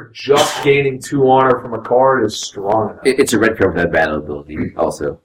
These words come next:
Speaker 2: It has a
Speaker 1: Well,
Speaker 2: focus effect and reaction.
Speaker 1: well, words have strength with two, but I think hitting somebody for three honor loss is better
Speaker 2: Well,
Speaker 1: than
Speaker 2: yeah, that's in different decks, I think.
Speaker 1: And that's also a win more card. By default,
Speaker 2: Yeah.
Speaker 1: I prefer cards that help me when I'm down. I mean,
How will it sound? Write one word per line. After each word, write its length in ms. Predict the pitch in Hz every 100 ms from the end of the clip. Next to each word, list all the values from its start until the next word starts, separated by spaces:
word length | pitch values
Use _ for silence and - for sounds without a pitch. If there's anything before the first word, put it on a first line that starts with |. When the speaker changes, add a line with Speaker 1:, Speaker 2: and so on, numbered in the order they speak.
| _ _ _ _ -
Speaker 2:
It 80 |
has 40 | 82
a 20 |
Speaker 1:
Well, 160 | 101 -
Speaker 2:
focus 240 | 95 90
effect 220 | - 98
and 100 | 82
reaction. 440 | 76 73 65 - _ -
Speaker 1:
well, 140 | -
words 240 | 262 294
have 140 | 220 -
strength 260 | 226 214
with 140 | 165 -
two, 120 | 185
but 100 | 135
I 60 | 143
think 200 | 190 -
hitting 280 | _ 190 196
somebody 280 | - 190 165
for 100 | 156
three 220 | 147 165
honor 260 | 151 147 139
loss 240 | 127 156
is 100 | 135 123
better 480 | 139 135 117 - -
Speaker 2:
Well, 240 | 131 131
Speaker 1:
than 140 | 127
Speaker 2:
yeah, 240 | 123 87 85
that's 200 | 123 123
in 120 | 156
different 280 | 156 113 107
decks, 260 | 104 - 101
I 100 | 87
think. 240 | 82 82 _ _ -
Speaker 1:
And 140 | 135
that's 180 | 156 156
also 320 | 165 160 143
a 100 | 131
win 220 | 127 127 120
more 280 | 123 123
card. 200 | 113 110
By 140 | 110 127
default, 480 | 156 - 165 175 170
Speaker 2:
Yeah. 140 | - - _
Speaker 1:
I 120 | 147 147
prefer 320 | 151 147 139
cards 420 | - 139 131 123
that 260 | 123 117 113
help 160 | 139 147
me 60 | 131
when 140 | 131
I'm 240 | 120 113 113
down. 260 | 147 143 127
I 20 | 123
mean, 140 | 127